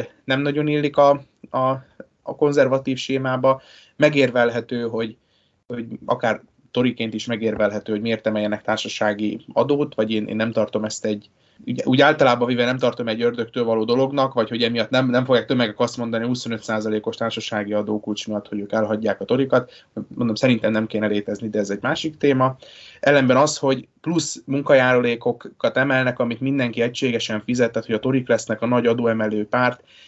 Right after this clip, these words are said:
egy, egy, mondom, egy szignifikáns, ö, bevételnöveléssel, szerintem ennek, ennek borzalmas az optikája, en-, enne-, és ennek komoly politikai ára lesz. Én, én, ö, én, én csalódtam most, ö,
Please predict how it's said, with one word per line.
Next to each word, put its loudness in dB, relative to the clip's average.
egy, -4
egy, -4
mondom, 0
egy -4
szignifikáns, -2
ö, 0
bevételnöveléssel, 2
szerintem -2
ennek, -2
ennek 2
borzalmas 4
az -4
optikája, 2
en-, 4
enne-, 0
és -6
ennek -2
komoly -2
politikai 0
ára 2
lesz. -2
Én, 2
én, -4
ö, 2
én, 0
én -4
csalódtam 2
most, -6
ö, -2